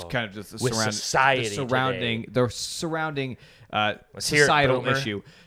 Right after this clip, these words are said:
Speaker 2: So first of all, and if this wasn't obvious to you before, uh, it should be very clear now. The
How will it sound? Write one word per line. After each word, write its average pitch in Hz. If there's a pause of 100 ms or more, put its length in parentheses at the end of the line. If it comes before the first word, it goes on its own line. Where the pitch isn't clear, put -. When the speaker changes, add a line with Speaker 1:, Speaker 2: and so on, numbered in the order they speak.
Speaker 2:
So 147
first 185
of 139
all, 120 (800)
and 131
if -
this 165
wasn't 160
obvious 123
to 120
you 110
before, 107 (180)
uh, 98
it 95
should 117
be 117
very 139
clear 123
now. 110 (280)
The 127